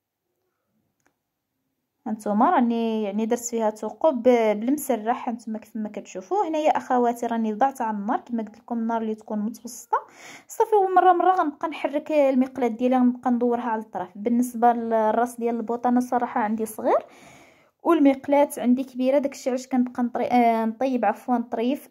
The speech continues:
بطريف. الا كان عندكم الراس ديال البوطه نتوما كبير يعني على الداره ديال المقلاة، فحطوها غير هكا في قلولو وخليوها تحمر على خاطرها او طيب على خاطرها. فهاد المرح-، آه، فهاد المرحله هذه كيف ما شفتوا معايا راني كنعمر واحد البرير ديالاتي،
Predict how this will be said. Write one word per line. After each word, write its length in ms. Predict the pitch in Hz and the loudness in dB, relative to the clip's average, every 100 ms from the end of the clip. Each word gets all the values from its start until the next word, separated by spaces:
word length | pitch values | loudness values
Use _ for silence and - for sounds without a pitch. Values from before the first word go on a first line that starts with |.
| _ | _
بطريف. 540 | 220 - 233 208 190 - | -10 -6 -6 -6 -6 -2
الا 120 | 254 | 0
كان 160 | 262 | 2
عندكم 340 | 247 247 247 247 | 2 0 2 2
الراس 200 | 240 247 | 2 -2
ديال 180 | 247 233 | -2 -2
البوطه 300 | 220 226 233 | -2 0 -2
نتوما 340 | 247 233 214 | -2 -4 -4
كبير 300 | 208 220 226 | -4 -4 -2
يعني 260 | 226 202 208 | -2 -2 -2
على 180 | 214 | 2
الداره 760 | 214 208 _ 254 302 294 247 254 | 2 0 _ 2 4 4 2 -2
ديال 240 | 214 220 214 | -6 -4 -4
المقلاة، 460 | 208 196 - 359 554 - | -6 -8 -8 -6 -6 -8
فحطوها 440 | 294 - - 269 | -14 -8 0 2
غير 260 | 254 269 240 | 2 0 -2
هكا 220 | 247 320 | -6 -6
في 100 | 330 - | -8 -6
قلولو 540 | 302 254 247 233 453 - | -2 0 0 2 0 -2
وخليوها 600 | 262 - 262 240 226 247 | -6 -4 -2 0 0 -2
تحمر 520 | 247 - 226 220 247 | -2 -10 -6 -2 0
على 240 | 202 202 | 0 -4
خاطرها 440 | 247 240 247 214 233 | -4 -4 -6 -4 -2
او 220 | - 240 | 0 -2
طيب 340 | 220 - 247 247 | -4 -4 -4 -4
على 180 | 214 220 | -6 -6
خاطرها. 380 | - - 190 185 - - - | -8 -14 -14 -16 -20 -20 -20
فهاد 200 | _ 240 | _ 2
المرح-، 460 | 240 240 233 - - | 4 4 2 -2 2
آه، 180 | 226 220 | 4 4
فهاد 200 | 226 254 | 2 0
المرحله 520 | 240 233 - 233 240 | 0 -2 -2 0 0
هذه 80 | 214 | -2
كيف 200 | - - | -6 -8
ما 100 | 226 | -10
شفتوا 260 | - - | -10 -10
معايا 300 | 214 190 214 | -4 -2 -2
راني 180 | 233 214 | -2 -2
كنعمر 420 | 208 214 185 208 | -4 -6 -4 -4
واحد 200 | 202 208 | -4 -6
البرير 320 | - 202 214 208 | -10 -6 -4 -6
ديالاتي، 540 | - 190 185 185 392 | -8 -6 -6 -4 -6